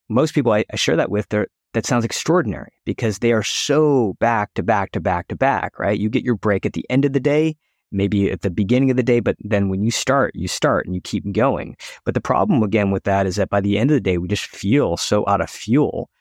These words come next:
that it becomes even harder for us to recover and get back to the green. And so instead of waiting until the end of the day, what top performers tend to do is they practice what I call the fifty-five five model,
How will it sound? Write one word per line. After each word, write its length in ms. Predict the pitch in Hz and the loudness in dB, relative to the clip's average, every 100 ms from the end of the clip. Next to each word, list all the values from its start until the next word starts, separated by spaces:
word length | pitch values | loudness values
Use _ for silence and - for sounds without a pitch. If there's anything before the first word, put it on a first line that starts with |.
| _ - | _ -2
that 100 | 113 | 0
it 100 | 117 | 2
becomes 320 | 110 - 113 | 0 0 2
even 200 | 120 131 | 2 2
harder 440 | 104 101 113 98 82 | 0 2 2 2 -2
for 200 | - 90 | 0 -2
us 120 | - | 0
to 120 | 90 | -4
recover 560 | 87 - 113 101 82 - | -4 -2 -2 -2 -6 -8
and 80 | 101 | -4
get 120 | 95 - | -4 0
back 220 | 87 90 | -2 -2
to 100 | 85 | -6
the 80 | 90 | -8
green. 480 | 85 110 101 - - _ _ - | -4 -2 -2 -4 -14 _ _ -6
And 100 | 98 | -2
so 140 | - | 0
instead 400 | 107 104 - 151 | 0 0 0 0
of 160 | 147 101 | 0 0
waiting 540 | 117 165 127 98 107 120 - | 2 4 2 0 0 -4 -4
until 240 | 104 113 | -2 0
the 140 | 104 104 | 2 2
end 120 | 101 | 2
of 60 | 95 | 0
the 80 | |
day, 400 | 95 127 117 98 - _ _ - | 0 2 2 -2 -6 _ _ -2
what 180 | 120 | -2
top 240 | - 135 131 | 0 -2 0
performers 380 | 110 123 110 - | 0 0 0 0
tend 180 | 110 | -2
to 60 | 98 | 0
do 320 | 98 123 104 | 2 2 2
is 100 | - | -2
they 120 | 95 101 | -2 -2
practice 500 | - 104 101 98 - | 0 -2 0 -4 -2
what 180 | 107 | 0
I 120 | 101 117 | 0 0
call 340 | 107 95 90 | 0 2 2
the 120 | 95 | -2
fifty-five 560 | - 117 117 - 95 92 | -4 0 0 2 0 2
five 220 | 95 95 | 0 0
model, 400 | 85 - - - | -4 -8 -10 -16